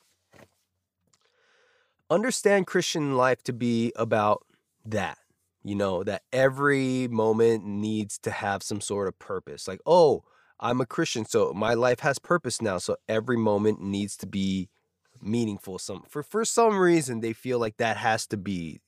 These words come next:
the rule. Every moment has to have a purpose now, now that I'm a Christian. I don't know where they get these. There's a lot of people don't believe in this, all right? But some way or another, people feel like this deep down inside if they're a Christian, they, and then they feel like, you know,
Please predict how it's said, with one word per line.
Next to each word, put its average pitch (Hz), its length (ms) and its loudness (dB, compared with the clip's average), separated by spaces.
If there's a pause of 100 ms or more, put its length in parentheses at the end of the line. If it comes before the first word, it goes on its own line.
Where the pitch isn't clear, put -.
(160)
the 110 100 6
rule. 95 400 -2 (240)
Every 117 300 0
moment 110 460 2
has 101 220 -2
to 110 80 0
have 92 100 -2
a 92 60 -4
purpose - 540 -4
now, 78 360 -6 (480)
now 98 160 2
that 95 180 2
I'm 87 140 0
a 87 60 -4
Christian. - 420 -6
I 104 80 4
don't 95 160 2
know 73 240 -4
where 90 300 -4
they 87 100 -6
get 85 220 -8
these. 85 260 -12 (400)
There's 123 140 -6
a 208 60 -4
lot 196 120 4
of 170 60 -2
people 180 140 0
don't 156 200 6
believe 143 240 4
in 98 80 -2
this, 78 160 -8
all 87 80 -6
right? 101 260 -4
But 107 160 -4 (680)
some 202 280 4
way 196 100 4
or 180 80 4
another, 151 420 4 (140)
people 127 300 -6
feel 156 280 0
like 120 220 2
this 101 180 -4
deep 113 220 -4
down 110 220 2
inside 104 560 0
if 98 160 -8
they're 104 160 -2
a 95 40 -6
Christian, 110 360 -4
they, 95 180 -4
and 107 160 -2
then 104 120 0
they 101 100 -2
feel 113 320 2
like, 98 260 0 (480)
you 107 100 -4
know, 98 120 0